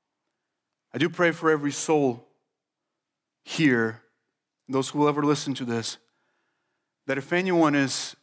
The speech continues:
still running away from you, trying to find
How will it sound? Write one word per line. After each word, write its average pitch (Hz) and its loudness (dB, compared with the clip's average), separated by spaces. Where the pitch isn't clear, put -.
still 175 4
running 165 2
away 151 2
from 151 -4
you, 151 4
trying 147 0
to 139 -12
find 139 0